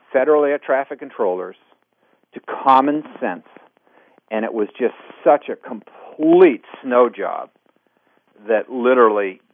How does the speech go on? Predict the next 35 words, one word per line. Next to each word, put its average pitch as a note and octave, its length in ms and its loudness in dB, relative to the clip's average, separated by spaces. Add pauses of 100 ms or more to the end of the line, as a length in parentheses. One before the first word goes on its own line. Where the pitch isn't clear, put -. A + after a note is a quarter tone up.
(140)
that A#2+ 240 0
was G#2 200 -14
it. G2+ 140 -16 (340)
That D3 240 -2
was D#3 240 -12
the C3+ 140 -10 (280)
straw A#2+ 300 4
that G#2+ 140 -6
broke A2+ 300 -2
the G2 60 -20
camel's A2 500 -10
back, G#2 220 0
and F#2 100 -10
I A2 140 2
just G#2 180 -12
said, G2+ 160 -6
"Okay, A#2 360 -6 (100)
it's G2 220 -18
time A#2+ 320 -4
for A2 60 -18
me." G2+ 280 -8 (600)
And G#2 220 -10
so A2 120 2
I G2+ 140 2
started A2 360 -2
to G2+ 140 -12
just - 140 -20
reach G2+ 260 -10
out, G2+ 260 4
and, F#2 140 -14 (380)
and, F#2 300 -18
uh, F#2+ 160 -12
part G#2 240 -2
of - 80 -14
talking G2+ 400 -2